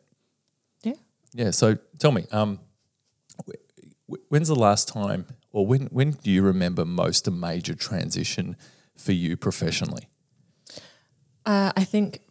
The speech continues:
Speaker 1: professionally, probably the biggest transition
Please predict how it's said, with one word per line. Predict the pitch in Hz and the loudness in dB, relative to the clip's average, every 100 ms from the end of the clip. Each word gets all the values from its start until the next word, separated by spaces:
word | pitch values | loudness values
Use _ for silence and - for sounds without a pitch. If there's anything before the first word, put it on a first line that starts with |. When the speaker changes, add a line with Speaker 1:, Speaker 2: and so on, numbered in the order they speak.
| - | -10
Speaker 1:
professionally, | 170 - - 175 - 160 151 160 139 311 - _ _ - | -10 -8 -2 -2 0 -2 -2 -4 -4 -6 -10 _ _ -4
probably | 196 165 165 160 | 0 2 2 0
the | 156 165 160 156 143 - - _ _ _ - | 2 2 2 2 0 -6 -10 _ _ _ 0
biggest | 196 185 - | 2 2 2
transition | 170 151 156 151 151 143 156 | -2 -4 -6 -6 -6 -6 -10